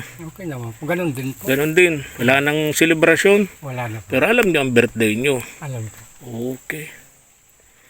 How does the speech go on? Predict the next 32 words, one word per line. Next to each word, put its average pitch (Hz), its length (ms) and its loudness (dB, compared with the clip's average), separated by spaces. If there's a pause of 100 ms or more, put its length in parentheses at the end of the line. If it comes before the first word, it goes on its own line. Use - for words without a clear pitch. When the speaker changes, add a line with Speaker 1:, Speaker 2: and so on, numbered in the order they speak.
(280)
Speaker 2:
Ano 156 160 -4
pong 165 240 -2
inabot 170 320 2
na 175 80 0
pag-aaral 160 480 2
nyo, 170 160 2
Tay 156 160 4
Badong? 156 480 0
Speaker 1:
Grade 127 320 -6
one 131 180 -4
lang 131 220 -6
po. 110 240 -12 (100)
Speaker 2:
Ah, - 220 0
grade 151 340 -2
one. 190 480 2
Speaker 1:
Opo. 110 260 -12 (640)
Speaker 2:
Pero 143 160 -4
marunong 190 380 4
kayong 127 260 2
magbasa? 110 540 2 (240)
Speaker 1:
O, 156 100 -12
Speaker 2:
Sulat? 147 380 4 (320)
Speaker 1:
o, 131 80 -12 (240)
medyo 135 320 -8
po. 131 160 -8
Nakakasulat 156 640 -6
din 127 160 -12
kayo. 123 160 -10
Speaker 2:
Ng 113 240 -2
pangalan 98 480 0
nyo? 120 320 -2
Speaker 1:
Opo. 110 160 -12